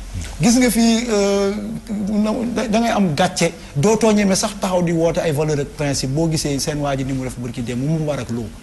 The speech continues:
Mais foofu mooy feebaru Sénégal, te c'est à tous les niveaux. Amuñu ay kilifa, nit ñi jombuñu. Sénégal foofu lañ toll,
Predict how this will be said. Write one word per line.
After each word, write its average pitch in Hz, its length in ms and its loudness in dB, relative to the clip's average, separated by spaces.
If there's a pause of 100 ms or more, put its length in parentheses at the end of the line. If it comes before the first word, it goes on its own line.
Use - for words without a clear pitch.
(680)
Mais 135 140 2 (120)
foofu 214 320 0
mooy 170 240 2
feebaru 139 460 0
Sénégal, 117 520 -2
te 170 100 0
c'est 185 200 -2
à 135 200 -4 (180)
tous 302 240 4
les 233 160 6
niveaux. 123 360 2 (440)
Amuñu 208 400 4
ay 175 180 2
kilifa, 196 420 2 (320)
nit 202 140 6
ñi 196 280 4
jombuñu. 180 480 4 (580)
Sénégal 208 380 2
foofu 269 300 2
lañ 170 140 2
toll, 113 220 0